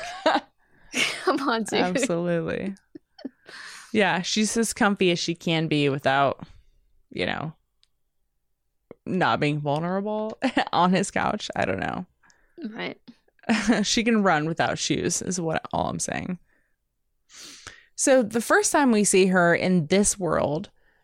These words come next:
Speaker 1: she is at the American driver's seat of a Tesla. And, uh,
Speaker 2: <laughs>
Speaker 1: it took me, it took me a minute to realize that she's not actually driving, even though she absolutely can. I thought she was at the driver's seat, but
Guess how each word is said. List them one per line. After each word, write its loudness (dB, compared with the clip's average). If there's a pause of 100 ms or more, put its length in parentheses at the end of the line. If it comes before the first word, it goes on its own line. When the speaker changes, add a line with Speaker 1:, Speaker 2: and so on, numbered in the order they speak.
(120)
Speaker 1:
she 2
is 4
at 0 (240)
the 4
American 4
driver's 0
seat 2
of -2
a 0
Tesla. -2 (440)
And, 2 (300)
uh, 6
Speaker 2:
<laughs> 6
Speaker 1:
it 2
took 2
me, 4 (1300)
it 2
took 0
me 4
a 4
minute 2
to 0
realize 0
that 0
she's 2
not 0
actually 0
driving, -2
even 0
though 2
she 2
absolutely -2
can. -2 (1080)
I 4
thought 4
she 4
was 2
at -4
the -2
driver's 4
seat, 4
but 4